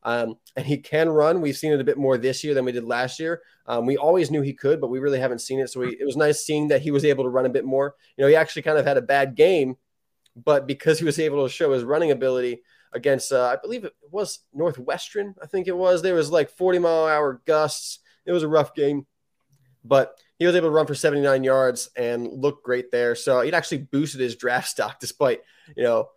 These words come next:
only throwing for seventy-six yards that entire game, what, ten of twenty-six attempts. Um, but he, he just, he's throwing to some great wide receivers. We know that for sure, and that might be used against him, but he's gotta get the ball there.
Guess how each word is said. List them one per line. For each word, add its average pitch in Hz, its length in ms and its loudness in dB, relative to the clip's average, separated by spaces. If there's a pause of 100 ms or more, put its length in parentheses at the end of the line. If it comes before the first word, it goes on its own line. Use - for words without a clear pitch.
(220)
only 143 260 4
throwing 127 540 0
for 104 260 -6
seventy-six 123 800 -4
yards 120 240 -4
that 117 140 -4
entire 113 320 -4
game, 117 280 -6
what, 110 280 -8
ten 131 200 -2
of 117 80 -6
twenty-six 127 600 -4 (340)
attempts. - 540 -4 (580)
Um, 110 340 -4 (220)
but 147 400 -2 (300)
he, 160 260 -6
he 170 140 -4
just, - 300 -4 (640)
he's 190 160 -6
throwing 285 300 0
to 214 140 -4
some 160 180 -2
great 151 260 4
wide 151 180 2
receivers. 135 480 -2
We 160 140 -2
know 143 180 4
that 139 160 2
for 127 80 -6
sure, 127 360 -2
and 131 120 -2
that 156 140 0
might 139 260 0
be 135 60 -8
used 127 320 -8
against 123 360 -6
him, 127 200 -2
but 170 140 0
he's 196 120 -4
gotta 165 200 2
get 127 120 -6
the 107 80 -12
ball 123 240 -4
there. 120 320 -2